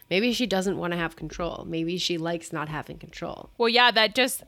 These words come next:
Speaker 2: that just goes full circle into what I said at the beginning, which is just, like, I think that's why it was so successful, because it
Speaker 1: Yeah.
Speaker 2: did gnaw at those very deep desires that maybe are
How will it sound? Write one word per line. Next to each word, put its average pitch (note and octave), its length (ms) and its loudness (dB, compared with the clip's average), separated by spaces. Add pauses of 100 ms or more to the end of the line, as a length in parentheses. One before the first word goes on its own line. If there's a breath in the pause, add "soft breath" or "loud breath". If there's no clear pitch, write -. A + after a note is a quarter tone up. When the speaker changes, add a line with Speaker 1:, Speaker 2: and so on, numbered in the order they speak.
(140)
Speaker 2:
that A3+ 180 6
just B3 220 2
goes A#3 220 2
full G#3 280 -4
circle G3+ 540 2
into G3 220 0
what G#3 140 2
I F#3+ 100 4
said G3 200 0
at F#3 100 -4
the F#3+ 60 -6
beginning, G3+ 640 -2
which F#3 260 -2
is F#3 160 -2
just, F#3 280 -2
like, F3 280 0 (220 loud breath)
I G3+ 60 0
think B3 280 0
that's G#3+ 220 2
why G3+ 140 4
it G3+ 140 2
was G3 240 4
so F3+ 200 0
successful, - 840 -10 (220 loud breath)
because G#3+ 260 2
it F3+ 160 2
Speaker 1:
Yeah. F3+ 100 -2
Speaker 2:
did G#3 400 4 (260 soft breath)
gnaw F#3+ 460 6
at F#3 120 2
those F#3+ 220 0
very F#3+ 340 4
deep F3+ 340 -6
desires E3+ 840 2
that E3 340 2 (460)
maybe C4 260 4
are C#4 480 6